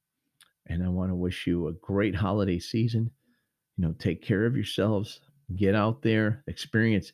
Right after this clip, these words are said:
every single day you got. You know, get, get your shots if you want. Don't get 'em. It, it doesn't make a difference. It's what you want to do. Be yourself.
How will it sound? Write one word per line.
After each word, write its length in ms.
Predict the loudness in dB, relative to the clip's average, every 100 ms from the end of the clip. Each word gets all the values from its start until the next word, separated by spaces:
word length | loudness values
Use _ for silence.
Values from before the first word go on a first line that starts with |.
| _
every 260 | 2 4 4
single 300 | 4 2 2
day 140 | 2
you 140 | 2 4
got. 380 | 4 4 2 -4 _ _ _ _ _ _ _ _ 2
You 80 |
know, 120 | 4 4
get, 420 | 2 2 -2 2
get 240 | 2 4
your 80 | 2
shots 380 | 4 2 0 0
if 140 | 0
you 100 | 2
want. 440 | 2 0 -4 -8 2
Don't 240 | 2 2
get 160 | -2 -2
'em. 200 | -6 -10 _
It, 180 | -2 2
it 100 | 4
doesn't 300 | 4 4 2
make 200 | 2 2
a 40 | 0
difference. 500 | 2 0 0 -6 -6
It's 180 | -8 -10
what 160 | -4
you 300 | 6 8 8
want 400 | 4 -2 -2 -2
to 80 | -4
do. 360 | -4 -4 -4 -10 -12
Be 200 | -6 -4
yourself. 580 | 0 -2 -2 -10 -12